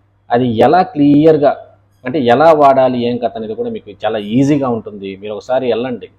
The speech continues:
సునో ఏఐ అని చెప్పేసి వెబ్సైట్లకు కానీ, యాప్ని కానీ క్లిక్ చేసుకుంటే మీకు అర్థమవుతుంది క్లియర్గా. మరి దాని గురించి ఎక్స్-, ఆ, క్లి-, మనము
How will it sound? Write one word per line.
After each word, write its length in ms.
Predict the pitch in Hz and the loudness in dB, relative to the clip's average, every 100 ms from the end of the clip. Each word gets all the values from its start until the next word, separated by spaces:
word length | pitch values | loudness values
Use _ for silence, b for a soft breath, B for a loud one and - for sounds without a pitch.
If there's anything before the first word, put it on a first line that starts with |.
| _ _ 117 | _ _ -6
సునో 240 | 120 131 | -2 -2
ఏఐ 320 | 123 120 117 | 0 0 -2
అని 120 | 117 | -4
చెప్పేసి 220 | 107 110 104 | -8 -8 -10
వెబ్సైట్లకు 460 | 95 113 113 107 | -6 -6 -6 -8
కానీ, 340 | 107 104 104 - _ _ _ - | -8 -12 -14 -16 _ _ _ 0
యాప్ని 420 | 113 117 120 117 | 0 2 -2 -4
కానీ 280 | 117 107 104 | -6 -12 -10
క్లిక్ 280 | 117 113 131 | -10 -6 -4
చేసుకుంటే 380 | 113 117 101 113 | -4 -6 -8 -6
మీకు 180 | 139 | 0
అర్థమవుతుంది 600 | 135 - 185 190 151 110 107 | 0 2 0 -2 -2 -8 -8
క్లియర్గా. 480 | 120 139 151 123 | -2 2 2 0
మరి 380 | 110 113 113 113 | -4 -6 -6 -6
దాని 180 | 110 113 | -4 -4
గురించి 280 | 123 123 131 | -4 -6 -8
ఎక్స్-, 280 | - 110 117 | -10 -12 -8
ఆ, 120 | 110 | -8
క్లి-, 280 | - 120 117 | -6 -8 -4
మనము 360 | 113 113 110 | -4 -6 -8